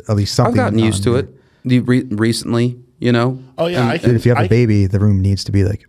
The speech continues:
Speaker 1: pitch black.
Speaker 3: I can
Speaker 2: Dang.
Speaker 3: sleep.
Speaker 1: We got, like, shutters.
Speaker 2: Damn.
Speaker 3: I can sleep in the dark now. I used to not be able
Speaker 2: Your
Speaker 3: to.
Speaker 2: eyes adjust.
Speaker 1: I love it.
Speaker 2: Your eyes definitely adjust. You turn the
Speaker 3: Yeah.
Speaker 2: light off and it's like, "Fuck, I can't see anything." Wait about three minutes.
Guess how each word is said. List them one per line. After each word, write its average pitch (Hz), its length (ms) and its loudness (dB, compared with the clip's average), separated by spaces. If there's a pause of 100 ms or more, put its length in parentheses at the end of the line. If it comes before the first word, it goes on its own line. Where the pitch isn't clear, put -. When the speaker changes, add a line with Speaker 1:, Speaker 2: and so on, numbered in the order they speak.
Speaker 1:
pitch - 260 -4
black. - 440 -10
Speaker 3:
I 131 100 -6
can 101 140 -6
Speaker 2:
Dang. 101 180 -2
Speaker 3:
sleep. 120 260 -4
Speaker 1:
We 117 60 4
got, 120 100 2
like, 98 140 -2
shutters. 101 680 0
Speaker 2:
Damn. 113 380 0
Speaker 3:
I 147 60 -2
can 247 180 -6
sleep 139 380 -10
in 110 80 -10
the 95 80 -12
dark 95 300 -12
now. 101 380 -12
I 120 40 -6
used 113 340 -8
to 127 60 -14
not 87 240 -16
be 87 160 -18
able 87 100 -18
Speaker 2:
Your 196 140 2
Speaker 3:
to. 202 60 2
Speaker 2:
eyes 185 160 0
adjust. 104 600 -4
Speaker 1:
I 120 60 4
love 101 220 0
it. 123 100 -12 (240)
Speaker 2:
Your 190 160 2
eyes 175 100 0
definitely 156 360 0
adjust. 135 320 0
You 156 80 2
turn 180 240 0
the 151 80 0
Speaker 3:
Yeah. 131 60 0
Speaker 2:
light 139 160 2
off 147 200 0
and 104 100 -4
it's 107 140 -2
like, 104 160 0
"Fuck, 104 300 -2
I 101 80 -4
can't 107 240 -4
see 101 160 -6
anything." 123 440 -4
Wait 190 180 -2
about 185 440 -4
three 180 160 -2
minutes. 190 400 -4